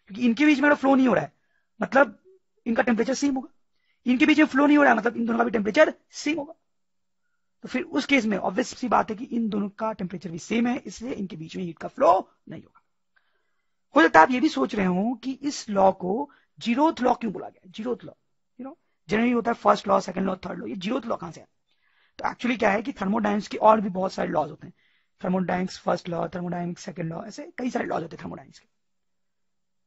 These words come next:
तो ये स-, सारे जो laws होते हैं, ये पहले discover हुए थे, scientist लोगों ने इनका पहले पता लगाया था। बाद में इस लॉ के बारे में पता लगा,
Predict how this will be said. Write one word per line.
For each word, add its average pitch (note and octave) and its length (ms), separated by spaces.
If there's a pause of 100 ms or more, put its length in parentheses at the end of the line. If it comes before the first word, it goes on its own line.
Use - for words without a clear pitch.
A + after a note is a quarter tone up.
(320)
तो D#4+ 380 (460)
ये C4 280
स-, D#4+ 120
सारे C4 340
जो C4 80
laws G#3 220
होते F3 160
हैं, A#3+ 80
ये A#3 160
पहले B3+ 260
discover - 320
हुए C#3+ 200
थे, D#3 80 (200)
scientist - 360
लोगों A3 120
ने A#3 60
इनका A3 140
पहले A3+ 180
पता - 160
लगाया C#3+ 160
था। - 120 (1120)
बाद G#3 360
में F4 100
इस E4 260
लॉ C#4+ 200
के D4 100
बारे C#4 140
में C4+ 80
पता A3+ 160
लगा, - 200